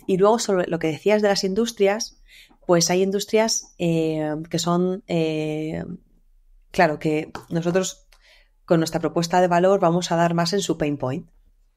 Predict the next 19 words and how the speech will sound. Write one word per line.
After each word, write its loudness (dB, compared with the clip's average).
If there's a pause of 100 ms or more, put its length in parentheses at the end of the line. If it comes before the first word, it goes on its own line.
(140)
Pues, -12
por 0
ejemplo, 0
e-commerce. -8 (400)
E-commerce -2
necesita -4
algo -4
rápido, 2
seguro 0 (400)
y, 0
y, -4
y, -6
y, -6
bueno, -4
y -4
si -2
puede 0
ser, -2
eh, -6